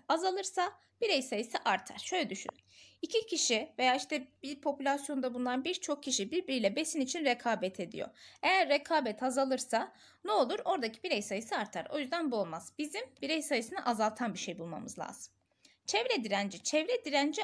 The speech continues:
artarsa arkadaşlar birey sayısı ne olur? Azalır. Nedir çevre direnci? Şudur. Çevrenin bireylere karşı gösterdiği dirençtir. Mesela besin kıtlığı. Bu bir çevre direncidir.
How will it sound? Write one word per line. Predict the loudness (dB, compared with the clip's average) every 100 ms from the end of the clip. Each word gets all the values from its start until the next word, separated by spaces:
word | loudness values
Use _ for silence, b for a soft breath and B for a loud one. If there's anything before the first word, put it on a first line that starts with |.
| 2
artarsa | 2 2 0 -2 0 0
arkadaşlar | 0 -2 -2 -2 0 -2 0
birey | -2 -2
sayısı | -2 -4 -4 -4
ne | 0
olur? | 2 2 0 0
Azalır. | 0 0 -2 -2
Nedir | -2 -2 -4
çevre | -2 -2 -2 -4
direnci? | -2 -2 -2 -6 -8 b b b b b b
Şudur. | -4 0 0 -2 -6 _ _ _ _ _ _
Çevrenin | 4 4 6 2 2 -2 -8 _ _ _ -20
bireylere | -4 2 4 4 4 2
karşı | 0 2 2 0
gösterdiği | -2 -2 -2 2 4 4 -2 -8 -2
dirençtir. | 2 4 2 -4 -8 -8
Mesela | -6 -4 2 2 2
besin | 0 -2 -4 -6
kıtlığı. | -10 -10 -6 -6 -8 _ -10
Bu | -6
bir | -6 -4
çevre | -2 0 -2 -4
direncidir. | -4 -4 -8 -12 -14